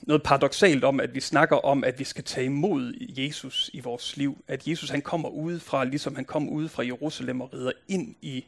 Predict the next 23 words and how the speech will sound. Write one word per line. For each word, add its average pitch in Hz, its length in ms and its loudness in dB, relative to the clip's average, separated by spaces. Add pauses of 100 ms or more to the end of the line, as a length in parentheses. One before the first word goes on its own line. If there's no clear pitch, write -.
Jerusalem, 127 640 -2
og 123 100 -4
at 117 100 -8 (360)
vi 156 340 -4
tager 139 180 0
imod 143 480 2
Jesus 135 440 -4
i 127 80 -8
vores 120 500 -8 (140)
liv, 156 320 -4
at - 120 -6
han - 200 -2
rider 147 220 2
ind 170 180 -2 (400)
i 151 100 -8
vores 135 420 -2
hjerter, 139 320 4
fordi 151 500 -2
Jesus 180 300 -4
er 170 80 8
der 165 120 6
jo 127 120 2
allerede. 139 580 2